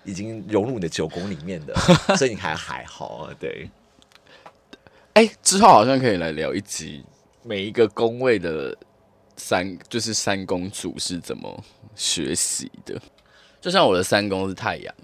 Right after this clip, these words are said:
Speaker 2: 嘛，我的三公的老大是太阳，
Speaker 1: 嗯。
Speaker 2: 然后我的太阳就是飞到九宫去，
Speaker 1: 嗯。
Speaker 2: 所以我的，我的学习就是透过我，我，我喜欢那个词汇叫做融会贯通，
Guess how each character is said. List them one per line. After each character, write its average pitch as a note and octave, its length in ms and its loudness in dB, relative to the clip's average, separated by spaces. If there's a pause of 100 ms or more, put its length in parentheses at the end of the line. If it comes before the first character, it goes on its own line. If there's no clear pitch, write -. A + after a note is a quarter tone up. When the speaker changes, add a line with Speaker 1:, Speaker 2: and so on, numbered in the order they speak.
Speaker 2:
嘛， - 160 -20
我 F2 80 -8
的 F2 60 -4
三 G#2 180 0
公 G#2 200 0
的 F2+ 120 0
老 D2 200 -2
大 E2+ 220 -2
是 E2 60 -12
太 E2+ 220 -6
阳， - 240 -12
Speaker 1:
嗯。 F2 160 -8
Speaker 2:
然 D#2+ 100 -2
后 G2+ 120 2
我 E2+ 120 -2
的 - 80 -12
太 G2+ 260 0
阳 D#2+ 200 -6
就 F2 120 -8
是 F2+ 140 -8
飞 E2 240 -8
到 E2+ 140 -6
九 - 200 -10
宫 C#2+ 260 -14
去， - 340 -6
Speaker 1:
嗯。 F2 260 -10 (380)
Speaker 2:
所 - 160 8
以 C3 60 12
我 C3 140 10
的， F#2 160 2 (680)
我 G2+ 80 0
的 A#2+ 80 10
学 A#2+ 240 6
习 A2+ 220 0
就 G#2 120 4
是 A2 160 2
透 G2+ 180 4
过 G2 120 4
我， C#2+ 300 2 (680)
我， C3 100 12
我 C3 200 10
喜 A2 260 4
欢 G#2+ 400 4
那 G2 180 -6
个 F#2 100 4
词 D2+ 360 -6
汇 D#2 240 -4
叫 D#2+ 80 -4
做 E2+ 80 -2
融 D2 180 -4
会 - 280 -6
贯 - 120 -8 (120)
通， - 140 -14